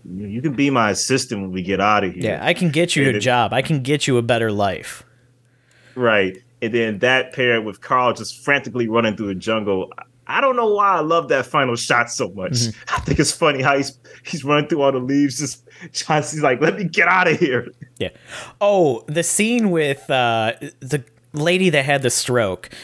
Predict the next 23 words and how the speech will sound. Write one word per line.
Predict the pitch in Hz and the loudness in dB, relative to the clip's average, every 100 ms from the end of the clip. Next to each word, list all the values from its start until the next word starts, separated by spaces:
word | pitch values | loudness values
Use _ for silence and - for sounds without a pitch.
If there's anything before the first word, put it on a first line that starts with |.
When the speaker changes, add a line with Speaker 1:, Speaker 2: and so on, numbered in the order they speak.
| - - | -14 -2
Speaker 2:
was | 131 117 | -2 0
one | 135 | 2
of | 131 | 2
the | 131 | 2
survivors | 135 123 123 113 120 | 2 2 2 0 0
on | 120 120 | 2 2
the | 117 | 2
island | 107 110 113 113 | 4 4 2 0
and | 104 | -2
stuff | - 117 | 0 2
like | 120 104 | 2 2
that. | 120 | 2
And | 110 | 0
she's | - 123 | 0 -2
just | 127 - | -2 0
sitting | 147 131 | 0 0
in | 123 | -2
the | |
Speaker 1:
Mm-hmm. | 107 | 0
Speaker 2:
lifeboat | 110 113 - 117 107 | 0 0 0 0 0
when | 113 | -4
you | 113 | -2
had | 131 120 113 | 0 0 -2